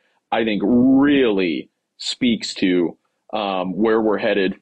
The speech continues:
a-, and ultimately what's going to go on. But, you know, as always, it, it's, it's fascinating, uh, to watch from the outside looking in. I'm kinda over the conversation. I, I think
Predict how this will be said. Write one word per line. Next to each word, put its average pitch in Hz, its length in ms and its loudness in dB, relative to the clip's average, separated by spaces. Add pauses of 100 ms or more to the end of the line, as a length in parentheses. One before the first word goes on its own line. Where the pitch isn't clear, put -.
a-, 107 160 -4
and 104 140 -2
ultimately 104 500 -2
what's 92 300 -2
going 95 320 -2
to 98 80 -2
go 85 240 -2
on. 50 280 -8
But, 90 300 -2 (260)
you 95 80 -4
know, 71 220 -4
as 120 240 0
always, 95 600 0
it, 98 160 0
it's, - 400 -4
it's - 200 -6
fascinating, 110 840 -2 (260)
uh, 95 240 -2
to 110 120 -2
watch 98 320 -2
from 95 160 -2
the 92 100 -2
outside 95 420 -2
looking 92 280 -4
in. 90 180 0
I'm 101 120 -2
kinda 110 220 -4
over 95 300 0
the 92 80 0
conversation. 95 880 -2
I, 95 200 -4
I - 40 -4
think 95 340 -6